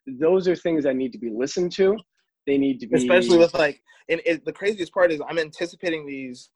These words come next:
Speaker 2: social interactions with, like, with, with people for my kids. Like, I don't even
Speaker 1: Yes.
Speaker 2: have kids yet. Like, I don't
Speaker 1: Yeah.
Speaker 2: even have kids yet. But yeah,
Speaker 1: Yeah.
Speaker 2: I, like, I dread and I, it's gut wrenching to actually have to think about, like, answering my kids' questions to,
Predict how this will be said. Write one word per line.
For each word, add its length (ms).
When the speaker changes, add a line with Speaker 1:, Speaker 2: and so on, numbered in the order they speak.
Speaker 2:
social 420
interactions 600
with, 200
like, 220
with, 300
with 180
people 440
for 200
my 200
kids. 720
Like, 160
I 60
don't 120
even 120
Speaker 1:
Yes. 120
Speaker 2:
have 300
kids 220
yet. 320
Like, 220
I 140
don't 120
Speaker 1:
Yeah. 80
Speaker 2:
even 120
have 360
kids 220
yet. 100
But 160
yeah, 240
Speaker 1:
Yeah. 80
Speaker 2:
I, 40
like, 160
I 60
dread 800
and 140
I, 220
it's 180
gut 380
wrenching 440
to 80
actually 340
have 180
to 100
think 200
about, 280
like, 160
answering 500
my 140
kids' 280
questions 600
to, 340